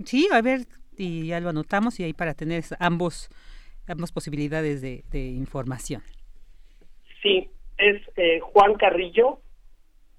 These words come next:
Speaker 1: Ujú.
Speaker 2: luego una letra T,
Speaker 1: Ujú.
Speaker 2: de Toscano, que es mi segundo apellido,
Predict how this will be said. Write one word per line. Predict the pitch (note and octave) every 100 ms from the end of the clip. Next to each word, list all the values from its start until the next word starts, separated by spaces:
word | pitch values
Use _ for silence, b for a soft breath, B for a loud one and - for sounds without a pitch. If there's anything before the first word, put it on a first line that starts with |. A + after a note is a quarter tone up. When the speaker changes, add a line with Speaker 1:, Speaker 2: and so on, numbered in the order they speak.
| - - - - - - - _ -
Speaker 1:
Ujú. | F3+ A3+ C#4 - - - - - - - - - - - - - - - - -
Speaker 2:
luego | F3+ F3+ G#3
una | G#3 G3
letra | F#3+ F#3+ F3+ - -
T, | G#3+ D4+ - - -
Speaker 1:
Ujú. | E3+ A3+ D4 -
Speaker 2:
de | -
Toscano, | - C3+ - F3+ F3
que | F3
es | E3+
mi | E3+
segundo | D3+ D#3 D#3+
apellido, | D#3+ D3+ D#3+ A#3+